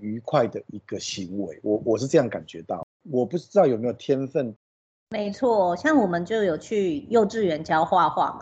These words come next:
Speaker 2: 教的是课间美术，所以他只要有念幼稚园，其实就会被我们教到。以我们的观察，真的是没有小孩不喜欢画画，所有的小朋友拿到笔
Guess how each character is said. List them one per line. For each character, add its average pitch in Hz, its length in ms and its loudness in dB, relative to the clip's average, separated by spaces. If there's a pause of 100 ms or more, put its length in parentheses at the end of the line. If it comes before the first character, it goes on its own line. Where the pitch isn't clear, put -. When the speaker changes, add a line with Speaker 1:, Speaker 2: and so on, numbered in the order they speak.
(140)
Speaker 2:
教 196 180 2
的 180 120 2
是 196 200 -2
课 208 360 2
间 175 280 -2
美 175 260 -6
术， - 340 -6 (220)
所 - 160 2
以 285 340 4
他 285 140 2
只 247 140 -2
要 202 120 4 (180)
有 175 140 0
念 214 220 -2
幼 214 160 0
稚 196 160 -6
园， 151 340 -6 (160)
其 - 140 -4
实 202 140 -4
就 214 160 0
会 226 120 4
被 208 200 0
我 151 80 2
们 - 240 -8
教 151 260 -2
到。 156 240 -2 (800)
以 226 140 0
我 240 160 2
们 170 160 0
的 175 100 0
观 202 300 2
察， 160 200 -4
真 214 200 -4
的 190 180 0
是 190 400 -4
没 226 120 6
有 294 180 6
小 - 180 -4
孩 - 160 -6
不 151 100 -6
喜 - 220 -6
欢 170 180 -2
画 170 240 2
画， - 320 -6 (120)
所 233 260 0
有 277 60 2
的 214 120 4
小 170 160 4
朋 208 120 2
友 208 120 4
拿 175 180 0
到 214 180 2
笔 160 280 -2